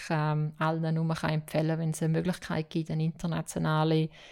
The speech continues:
Erfahrung zu machen, einen Austausch zu machen, sei das als Student oder sei das nachher im Arbeitsleben. Das ist definitiv etwas, was ich nur kann empfehlen kann.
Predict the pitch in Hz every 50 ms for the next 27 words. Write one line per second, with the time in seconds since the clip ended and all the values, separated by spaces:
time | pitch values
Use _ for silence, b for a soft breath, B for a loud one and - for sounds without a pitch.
0 | B B B B B B B B B - 185 - 202 185 185 180 190 185 - -
1 | - 202 185 208 202 - - 208 185 190 190 202 208 202 - - 196 196 190 -
2 | - 190 175 180 180 - - 190 185 - - 175 - - 170 165 180 160 156 -
3 | - 175 165 - 180 180 190 196 185 - 175 170 165 - 170 - - - 170 165
4 | - 170 160 160 - 175 170 160 165 160 151 160 165 175 185 - - - 175 165
5 | 165 - 175 170 160 - - 170 - - - - 170 147 - 170 156 - - 156
6 | 156 - 151 156 - - 160 - 160 160 156 151 - 170 160 156 - 165 156 156
7 | 156 156 147 - - - 185 185 202 202 202